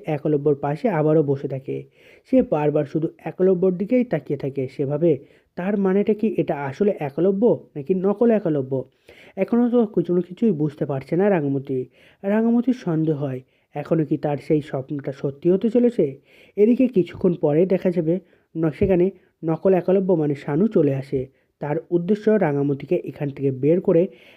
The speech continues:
একলব্যকে নিয়ে চলে যাবে। আর সেই প্ল্যানটাকে কাজে লাগানোর জন্য সে প্রমিতা ও নবরুণের ঘরের সামনে এসে দাঁড়িয়ে থাকে, যেন তাদের ঘরে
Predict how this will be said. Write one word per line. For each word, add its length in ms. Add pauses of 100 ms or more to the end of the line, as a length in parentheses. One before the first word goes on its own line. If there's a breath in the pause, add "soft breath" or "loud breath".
(140)
একলব্যকে 640
নিয়ে 240
চলে 260
যাবে। 280 (520 soft breath)
আর 180
সেই 240
প্ল্যানটাকে 500
কাজে 300
লাগানোর 400
জন্য 260
সে 200
প্রমিতা 580
ও 140
নবরুণের 640
ঘরের 220
সামনে 340
এসে 240 (440 soft breath)
দাঁড়িয়ে 300
থাকে, 360 (320)
যেন 240
তাদের 380
ঘরে 180